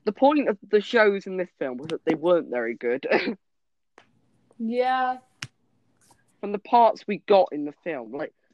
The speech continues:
Speaker 1: the whole Muppet Show aspect wasn't really in this film. When it was, it was made for jokes, like, and also, like, a lot of celebrity cameos,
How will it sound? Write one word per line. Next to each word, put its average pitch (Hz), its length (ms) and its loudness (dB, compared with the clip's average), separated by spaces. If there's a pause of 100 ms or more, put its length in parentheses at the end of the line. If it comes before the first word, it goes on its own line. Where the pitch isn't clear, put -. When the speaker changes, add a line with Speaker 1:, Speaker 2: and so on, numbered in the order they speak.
(160)
Speaker 1:
the 226 60 -8
whole 254 240 2
Muppet 208 520 -6
Show 180 320 -4
aspect 165 600 -8
wasn't 208 320 -4
really 165 200 -2
in 160 100 -4
this 135 120 -8
film. 135 260 -10
When 180 120 -4
it - 160 -10
was, 185 360 2
it 165 100 -6
was 147 120 -8 (540)
made 196 280 0 (100)
for 165 100 -8
jokes, - 520 -4
like, 135 200 -2 (260)
and 233 100 -4
also, 247 360 2
like, 170 280 0
a 170 60 2
lot 170 140 2
of 143 100 -8
celebrity 151 500 -10
cameos, 117 580 -6